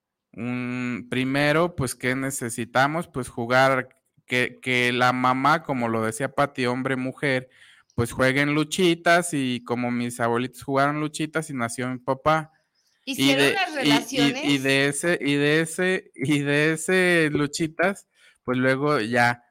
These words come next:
Speaker 1: nació y ya es un bebé, y pasan cinco años y ya es un niño, y pasan otros cinco años y ya es un adolescente, y pasan más tiempo y ya es un adulto, y pasa más tiempo y ya es un adulto mayor, y pasa más tiempo y ya fenece.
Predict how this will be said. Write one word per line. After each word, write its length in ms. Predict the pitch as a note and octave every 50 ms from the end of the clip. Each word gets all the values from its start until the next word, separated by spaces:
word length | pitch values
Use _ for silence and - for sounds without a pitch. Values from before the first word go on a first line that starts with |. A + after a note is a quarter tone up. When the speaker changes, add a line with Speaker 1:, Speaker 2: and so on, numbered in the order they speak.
| _ _ _ _ _
Speaker 1:
nació 800 | - A2+ A#2+ A#2+ B2 A#2+ - - D3 D#3+ E3+ F#3 F#3+ F#3 F#3+ E3+
y 200 | C#3 C3 B2 A#2
ya 260 | B2 B2+ B2+ C3 C3
es 140 | C3 - -
un 180 | C#3 C#3 C3+
bebé, 560 | B2+ B2 B2 A#2+ C#3 D#3 F3 F#3 G3+ G3+ F3+ -
y 300 | - B2 B2 B2 B2+ B2+
pasan 380 | - - B2 C3+ - C#3 C3+
cinco 300 | C#3 - C#3+ C#3 - -
años 340 | D3 D3+ D#3 D#3+ E3 D#3+ -
y 60 | C3
ya 120 | B2 B2+ B2
es 140 | A#2+ - -
un 120 | A#2+ B2+
niño, 260 | C#3 D#3 E3+ F3 F3+
y 60 | F3
pasan 380 | D#3+ - D3 D3 - D3+ D3 D3
otros 280 | C#3 C3+ - C3 C3 -
cinco 220 | C3+ C3+ - C3+
años 280 | C3+ C#3 C#3 C#3 - -
y 80 | A#2+ A#2+
ya 100 | A#2+ A#2+
es 120 | A#2+ -
un 100 | C#3 C3+
adolescente, 640 | C3 C3 A#2+ A#2 A2+ A2+ - - D3+ D3+ D3+ - E3+
y 40 | D#3+
pasan 360 | - C#3+ C#3+ - - C#3 C3+
más 220 | C3 C3 C3 - _
tiempo 360 | C#3+ D3 D3+ D3+ - D3+ D3+
y 100 | D3 C#3
ya 100 | C3+ C3
es 120 | C3+ -
un 140 | - C3 B2
adulto, 560 | A#2 A#2 B2+ C#3+ D3+ D3+ - - F3 E3+ - _ _ _ _ _ _ -
y 80 | C3
pasa 280 | - - C3 B2+ - C#3
más 220 | C3+ C3+ C3 -
tiempo 260 | - C#3 C3+ C3+ -
y 40 | C#3
ya 60 | C3+
es 120 | C3+ - -
un 100 | C3+ C3+
adulto 320 | C3 C3 B2+ B2 - C3
mayor, 460 | B2 A#2 A#2 A#2+ B2 C3+ D#3 F3+ F3+ - _ _ _ _
y 120 | - B2+ B2
pasa 320 | - C3 C3 - - C#3
más 280 | C3+ C3+ C3+ C3 - -
tiempo 560 | C#3+ C#3 C#3+ D3 C#3+ - D3+ D#3 D3+ C3 -
y 280 | G2+ G2+ A2+ A#2+ A2+
ya 360 | A#2 A#2+ A#2+ B2 B2+ B2+ B2+ -
fenece. 540 | - B2 A2+ A2+ A2+ A2 G#2+ - - - -